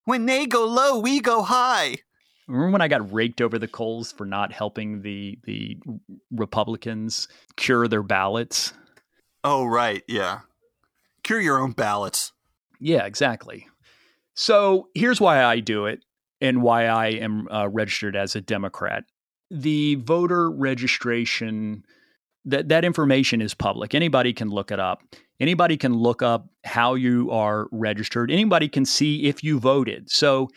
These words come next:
Speaker 2: if you, and I do this all the time, people will be like, "Yeah, yeah, I voted," and I, I can go look and see, "Yeah, you voted." No, they didn't vote. Whatever.
Speaker 1: Wait, you
Speaker 2: So
Speaker 1: do that to, who do you do that to? Acquaintances or
Speaker 2: I have,
Speaker 1: celebrities?
Speaker 2: I have, I have done that on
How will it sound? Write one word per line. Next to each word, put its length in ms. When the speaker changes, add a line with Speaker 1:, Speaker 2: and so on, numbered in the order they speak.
Speaker 2:
if 180
you, 380
and 140
I 80
do 180
this 200
all 140
the 80
time, 300
people 300
will 80
be 220
like, 320
"Yeah, 320
yeah, 160
I 100
voted," 420
and 180
I, 340
I 100
can 200
go 220
look 340
and 140
see, 520
"Yeah, 200
you 180
voted." 420
No, 320
they 120
didn't 240
vote. 240
Whatever. 280
Speaker 1:
Wait, 200
you 240
Speaker 2:
So 100
Speaker 1:
do 40
that 180
to, 260
who 120
do 80
you 100
do 140
that 160
to? 200
Acquaintances 680
or 60
Speaker 2:
I 60
have, 80
Speaker 1:
celebrities? 360
Speaker 2:
I 160
have, 360
I 140
have 320
done 220
that 240
on 380